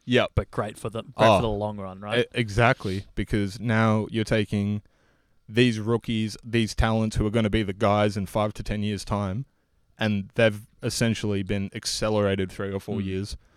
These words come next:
Speaker 1: And, uh, with the Pelicans now, with Zion coming back, a veteran in C J McCollum, uh,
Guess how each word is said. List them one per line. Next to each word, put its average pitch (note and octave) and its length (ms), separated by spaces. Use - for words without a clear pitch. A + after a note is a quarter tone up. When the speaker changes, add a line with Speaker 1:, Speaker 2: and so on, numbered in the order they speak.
Speaker 1:
And, G2 400
uh, F#2+ 220
with A2 140
the G2 60
Pelicans A2+ 560
now, A2 120
with G2+ 120
Zion G#2+ 380
coming G#2 260
back, G#2+ 400
a - 100
veteran G#2+ 480
in G2+ 120
C A2+ 200
J G#2+ 160
McCollum, A2 560
uh, F#2+ 340